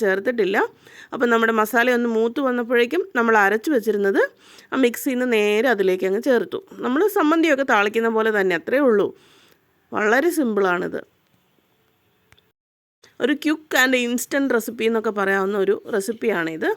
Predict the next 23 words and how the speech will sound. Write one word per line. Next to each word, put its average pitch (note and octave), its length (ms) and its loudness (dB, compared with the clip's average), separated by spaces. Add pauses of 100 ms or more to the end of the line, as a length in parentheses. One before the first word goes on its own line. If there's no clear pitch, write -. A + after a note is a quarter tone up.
(440)
അപ്പോൾ C4+ 180 -2
നോക്കിയപ്പോൾ B3+ 280 0
വല്ലാതൊരു C#4 460 0
കട്ടി A3 340 0
തോന്നി. F#3 300 2
അതുകൊണ്ട് G3 300 0
ഞാൻ A#3 160 0
കുറച്ചും A3 300 -4
കൂടി D4+ 180 -2
വെള്ളം G#3+ 400 2
ആ - 20 4 (140)
മിക്സിയുടെ A#3 500 -2
ജാറിലിട്ടിട്ട് G#3 600 0
ഒന്നും G3 220 -2
കൂടി A#3+ 200 2
അതൊന്ന് G3+ 320 -2
കുലുക്കിയിട്ട് G3 440 -2
അതിലേക്ക് F#3 340 -2
ഒഴിക്കുവാണേ. F3 540 0 (540)
അങ്ങനെയൊക്കെ D#3+ 380 -2
എല്ലാവരും C4 340 2
ചെയ്യുന്നതല്ലേ A#3 560 0
അല്ലേ? A#3+ 160 0